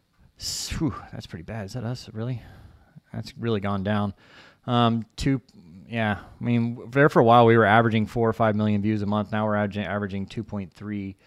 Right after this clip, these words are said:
And then, um, Sailing La Vagabond, uh, is doing, uh,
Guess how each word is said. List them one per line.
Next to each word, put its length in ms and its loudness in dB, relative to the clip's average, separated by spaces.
And 240 -10
then, 360 -10
um, 520 -14
Sailing 560 -6
La 120 -4
Vagabond, 1300 -6
uh, 40 -20
is 220 -12
doing, 400 -8
uh, 580 -12